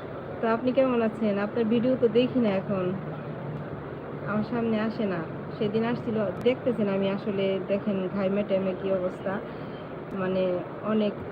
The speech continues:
উম, কত আপু? এটা কমিউনিটিতে আমি বলবো নি, এখানে লাইভে বলা যাবে না।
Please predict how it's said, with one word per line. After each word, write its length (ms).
উম, 420
কত 220
আপু? 400
এটা 600
কমিউনিটিতে 600
আমি 220
বলবো 300
নি, 140
এখানে 300
লাইভে 360
বলা 220
যাবে 280
না। 120